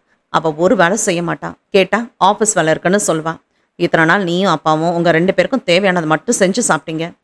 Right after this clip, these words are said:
வயசு காலத்துல உங்களுக்கு இட்லி சாதம்னு இருந்தா போதும். அவளுக்கு வாய்க்கு ருசியா வேணும், ஆனா வேலையும் செய்யக்கூடாது. போய் அங்க இருக்கட்டும், மாசம் ஒரு தடவை வந்து மகனை பார்த்துட்டு போகட்டும். அதை விட, நாளையிலிருந்து நானும் காலையிலேயே உன் கூட வேலை செய்றேன்.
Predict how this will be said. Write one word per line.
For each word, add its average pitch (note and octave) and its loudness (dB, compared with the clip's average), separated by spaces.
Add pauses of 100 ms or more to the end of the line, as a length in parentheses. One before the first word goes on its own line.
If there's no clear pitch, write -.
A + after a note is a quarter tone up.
(280)
வயசு F3+ 2
காலத்துல E3+ 0
உங்களுக்கு E3+ 0
இட்லி E3+ 0
சாதம்னு F#3+ 0
இருந்தா D#3 0
போதும். D#3+ -4 (380)
அவளுக்கு F3 -2
வாய்க்கு F3+ 0
ருசியா F3+ 0
வேணும், D#3+ -6 (280)
ஆனா F3 2
வேலையும் E3 0
செய்யக்கூடாது. E3 -2 (320)
போய் E3+ 4
அங்க G#3 2
இருக்கட்டும், F#3 -2
மாசம் E3 0
ஒரு E3 0
தடவை E3 0
வந்து E3 0
மகனை E3 0
பார்த்துட்டு E3+ -4
போகட்டும். D#3+ -6 (500)
அதை F3 0
விட, F#3 2 (320)
நாளையிலிருந்து G3 2
நானும் G#3+ 2
காலையிலேயே F3 0
உன் F#3 -2
கூட F#3 0
வேலை F3+ -2
செய்றேன். E3 -4